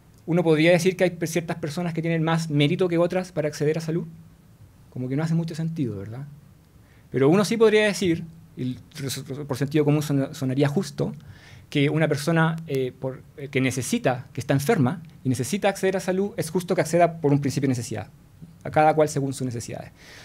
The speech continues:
Bueno, esto rápidamente para decir de que, según este autor, Walser, hay distintos principios distributivos que definen distintas esferas de justicia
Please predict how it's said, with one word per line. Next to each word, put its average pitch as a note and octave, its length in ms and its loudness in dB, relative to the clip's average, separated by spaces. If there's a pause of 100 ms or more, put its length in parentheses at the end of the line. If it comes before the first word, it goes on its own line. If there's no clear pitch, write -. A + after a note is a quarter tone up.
Bueno, - 140 -14 (240)
esto G3+ 400 2
rápidamente E3+ 420 4
para D#3+ 140 8
decir D3+ 240 2
de D#3+ 140 0
que, D3 240 2
según C#3+ 240 0
este D3 160 -2
autor, E3+ 240 0
Walser, F3 420 2 (220)
hay D#3+ 100 4
distintos F3 520 0
principios F3+ 420 2
distributivos F3+ 560 4
que E3 100 0
definen D#3+ 340 0
distintas F3+ 520 -2
esferas A3 400 -2
de F#3+ 60 -2
justicia F3+ 500 -4